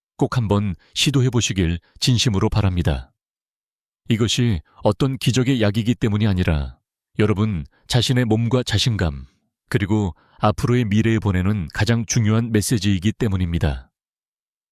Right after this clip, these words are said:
"나는 아직 건재해. 내 안에는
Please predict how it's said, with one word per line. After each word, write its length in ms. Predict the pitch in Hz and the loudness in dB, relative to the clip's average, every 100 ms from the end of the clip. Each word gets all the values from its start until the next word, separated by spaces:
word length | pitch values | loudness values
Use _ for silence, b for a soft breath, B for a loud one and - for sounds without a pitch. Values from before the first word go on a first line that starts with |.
| _ _ _ _ | _ _ _ _
"나는 300 | 113 110 117 | 0 2 2
아직 240 | 101 127 - | 0 0 0
건재해. 580 | 113 101 104 85 65 - _ _ _ _ - | 0 2 0 0 -4 -10 _ _ _ _ 0
내 140 | 110 | 2
안에는 500 | 113 113 117 123 | 2 2 2 0